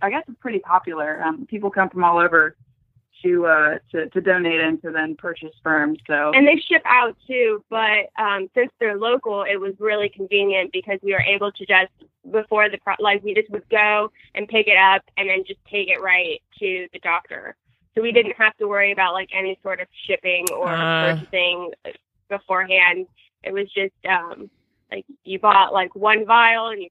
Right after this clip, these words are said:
Speaker 2: took it to the doctor and you, uh, um, but we started, um, we decided, so we both are going to carry,
Speaker 1: Mm-hmm.
Speaker 2: um, but Mallory's older, so we just thought, "Okay, well, we'll just start there." <laughs> So.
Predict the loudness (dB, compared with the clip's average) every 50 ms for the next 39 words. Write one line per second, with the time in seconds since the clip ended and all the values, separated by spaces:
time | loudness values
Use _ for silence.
0 | -12 -12 -10 -10 -10 -12 -10 -10 -8 -6 -4 -4 -4 -4 -6 _ -6 -4 -2 -2
1 | -2 -2 -4 -4 -8 -12 -14 -16 -20 -20 _ _ _ _ _ _ _ _ _ -10
2 | -6 -4 -2 -2 -2 -4 -6 -8 -8 -4 -4 -4 -4 -6 -8 -6 -6 -4 -4 -4
3 | -6 -6 _ 0 2 2 2 2 2 2 0 0 -2 -2 -2 -2 -2 -2 -6 -10
4 | _ _ _ _ _ _ -12 -10 -10 -10 -8 -2 2 4 4 4 4 4 0 0
5 | 0 -2 _ _ -4 -4 -4 -2 -4 -8 -8 -4 0 0 2 2 0 -2 _ _
6 | _ 0 2 2 2 2 0 _ _ _ -14 -4 -2 0 2 2 0 0 -4 -12
7 | -16 _ -2 0 0 0 0 -2 -6 -8 -8 -8 -12 -14 -14 -14 -16 -16 -16 _
8 | -2 2 2 4 2 2 0 -2 -2 -2 0 4 4 4 4 4 2 0 -2 -2
9 | -6 -10 -8 -8 -6 -6 -6 -6 -6 _ -6 -4 -2 -2 -2 -2 -4 -6 -6 -6
10 | -8 -12 _ _ _ _ _ _ _ _ _ _ _ _ _ _ _ _ _ -6
11 | -2 2 2 0 0 -2 -10 -6 0 2 2 2 2 0 -4 -4 -4 -6 -10 -10
12 | _ _ _ _ _ _ _ _ _ _ _ _ _ 0 0 0 2 2 2 2
13 | 2 2 0 -2 -6 _ _ _ -20 -20 -20 -14 -16 -16 _ _ _ _ -14 -12
14 | -12